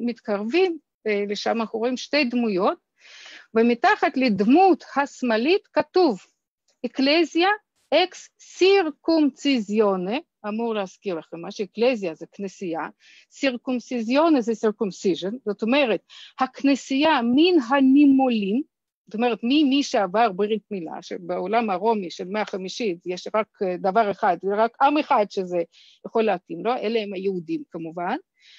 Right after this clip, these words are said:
ובצד ימין, מתחת לגברת מצד ימין, כתוב אקלזיה אקס גנטיבוס, מהמילה ג'נס,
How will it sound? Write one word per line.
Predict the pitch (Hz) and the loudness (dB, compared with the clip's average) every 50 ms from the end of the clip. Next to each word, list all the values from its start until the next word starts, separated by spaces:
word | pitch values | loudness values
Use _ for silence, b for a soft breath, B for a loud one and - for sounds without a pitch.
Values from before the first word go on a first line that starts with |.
| B B B B B B B _ _ _ _ - | B B B B B B B _ _ _ _ -2
ובצד | 233 247 247 247 - 330 330 294 | 0 0 0 0 0 0 0 2
ימין, | 311 311 320 359 427 453 453 403 392 370 | 2 2 2 2 2 2 2 2 0 -2
מתחת | 349 - 311 294 - 302 285 | -2 0 -2 -2 -2 -4 -6
לגברת | 277 247 285 269 277 320 330 349 339 | -4 -4 -2 0 0 0 0 0 -2
מצד | 339 339 - 339 330 294 | -4 -4 -4 -4 -4 -2
ימין, | 320 330 359 440 466 403 - | -2 -2 -2 -2 -4 -2 -2
כתוב | 359 359 359 370 330 | -2 0 0 0 0
אקלזיה | 285 269 - - 269 277 311 339 359 330 - 370 403 359 - - | -2 -2 -2 0 0 2 4 4 2 2 2 2 0 2 2 2
אקס | 311 349 339 - - - - - | 2 0 0 -2 -8 -14 -8 -8
גנטיבוס, | 208 196 262 294 330 339 339 320 - - 294 240 214 240 214 185 - - - - - _ _ _ _ - | -4 0 2 4 4 4 4 2 2 0 0 0 0 0 0 -2 -4 -8 -16 -20 -20 _ _ _ _ -4
מהמילה | 240 247 240 240 247 247 262 262 247 | -2 0 0 0 0 0 0 0 0
ג'נס, | 214 190 - 277 254 185 165 165 - - - - | 0 0 0 0 0 0 -2 -6 -14 -20 -20 -20